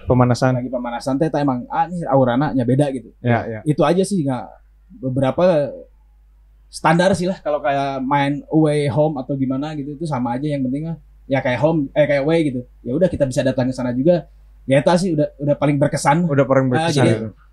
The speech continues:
Speaker 2: selama nonton Persibnya pasti eta nu berkesan,
Speaker 1: Ah.
Speaker 2: karena bisa datang gitu.
Speaker 1: Ya, ya, ya.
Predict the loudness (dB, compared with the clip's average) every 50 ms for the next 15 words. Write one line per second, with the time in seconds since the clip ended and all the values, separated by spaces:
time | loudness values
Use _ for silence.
0 | -20 -14 -6 -2 -2 0 0 0 0 -2 0 0 0 0 0 -2 -2 -2 -2 0
1 | 0 0 0 -2 -4 -8 -16 -20 -20 -20 -20 -20 -20 -20 -20 -20 -20 -14 -4 0
2 | 0 0 2 4 4 4 4 4 4 4 4 4 2 2 0 -2 -2 -2 -2 -2
3 | -2 0 2 4 6 6 6 6 6 4 4 2 2 2 0 0 -2 -2 -2 -2
4 | -4 -8 -10 -14 -12 -2 2 2 2 2 2 0 -2 -2 -2 -4 -6